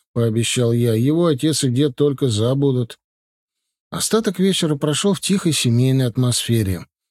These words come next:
Взял с собой пса в гараж, совместил полезное с приятным, машину поставил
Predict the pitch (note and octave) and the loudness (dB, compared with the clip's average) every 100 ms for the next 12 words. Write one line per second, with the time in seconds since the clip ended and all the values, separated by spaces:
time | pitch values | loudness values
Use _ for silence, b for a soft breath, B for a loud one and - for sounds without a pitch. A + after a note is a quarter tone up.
0 | _ A2+ A2 G3+ G3+ - C3+ B2 D3+ C3 | _ -4 0 0 0 -2 -2 0 0 -2
1 | - C#3 B2+ A#2 B2 A#2+ A#2 - - _ | -2 0 0 0 0 0 0 -4 -10 _
2 | - - G3+ G3+ - - E3 D3+ D#3+ D#3+ | -6 0 2 2 0 0 0 0 2 2
3 | D3+ C3+ D3 - C#3+ C#3 C#3+ C#3 C#3+ C3+ | 2 2 0 0 0 2 2 0 0 0
4 | A#2 F#3 - A#3 A#3 G3 F#3 - F#3 F3+ | 2 0 0 0 0 0 -2 0 0 2
5 | E3+ | 0